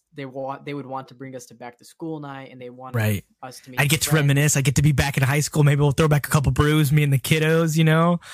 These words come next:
Speaker 2: little, little seventeen-year-olds getting a little fucked up. Little, <laughs> like,
Speaker 1: Yeah.
Speaker 2: um,
Speaker 1: And I feel like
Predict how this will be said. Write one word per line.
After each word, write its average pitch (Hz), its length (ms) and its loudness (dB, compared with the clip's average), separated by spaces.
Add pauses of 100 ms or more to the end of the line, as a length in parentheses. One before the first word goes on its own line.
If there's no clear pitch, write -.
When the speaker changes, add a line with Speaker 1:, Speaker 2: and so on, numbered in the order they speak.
(160)
Speaker 2:
little, 143 260 4
little 143 260 4
seventeen-year-olds 156 960 2
getting 151 180 2
a 147 60 6
little 147 120 4
fucked 160 400 -2
up. 175 240 0
Little, 165 220 0 (160)
<laughs> - 200 -2
like, 143 180 0
Speaker 1:
Yeah. 151 160 -4 (760)
Speaker 2:
um, 127 360 0
Speaker 1:
And 175 100 -8
I 185 160 -8
feel 214 140 -10
like 196 180 -8